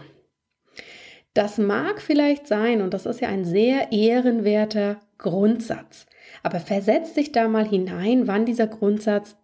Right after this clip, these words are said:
ersch-, entstanden ist. Dieser Grundsatz ist entstanden in einer Zeit, als Yoga in Indien in den Ashrams praktiziert wurde und der Yogalehrer dort gelebt hat,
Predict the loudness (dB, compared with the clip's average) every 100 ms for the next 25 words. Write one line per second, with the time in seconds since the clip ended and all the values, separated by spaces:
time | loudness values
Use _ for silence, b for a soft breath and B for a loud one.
0 | -8 -6 -4 -4 -2 0 0 0 -2 -6
1 | -8 -12 -18 _ B B B -8 -2 -2
2 | 2 2 4 2 0 0 -4 -2 -8 -8
3 | -6 -2 0 0 0 0 -2 -2 -4 -6
4 | -8 -4 0 0 0 B B B -10 -10
5 | -12 -8 -6 0 2 2 2 -4 -2 0
6 | 4 4 2 0 -4 -4 -2 -2 2 0
7 | 0 -4 -6 -2 -4 -2 2 2 2 0
8 | -2 0 0 0 -4 B B -4 -2 0
9 | 0 -4 B -10 -8 -4 0 2 4 4
10 | 4 2 0 -2 _ -2 2 2 2 0
11 | 2 2 0 0 -2 -2